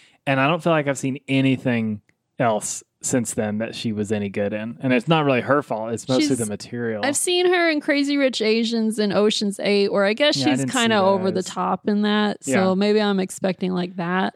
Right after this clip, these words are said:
Speaker 1: I guess
Speaker 2: type
Speaker 1: the
Speaker 2: of
Speaker 1: only thing, uh,
Speaker 2: performance.
Speaker 1: really, it's just this and, um,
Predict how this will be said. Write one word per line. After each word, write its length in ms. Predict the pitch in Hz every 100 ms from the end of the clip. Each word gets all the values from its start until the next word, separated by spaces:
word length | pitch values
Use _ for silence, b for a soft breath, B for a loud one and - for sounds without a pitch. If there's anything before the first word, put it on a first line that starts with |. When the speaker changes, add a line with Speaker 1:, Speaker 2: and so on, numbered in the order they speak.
| _ 156
Speaker 1:
I 80 |
guess 140 | 170 233
Speaker 2:
type 40 | 220
Speaker 1:
the 40 |
Speaker 2:
of 40 | 165
Speaker 1:
only 100 | 160
thing, 120 | 156
uh, 40 | 147 -
Speaker 2:
performance. 340 | 226 220 -
Speaker 1:
really, 300 | 151 170 170
it's 140 | 135 -
just 240 | 139 - 135
this 260 | 135 -
and, 240 | 127 117 113
um, 520 | 110 107 107 107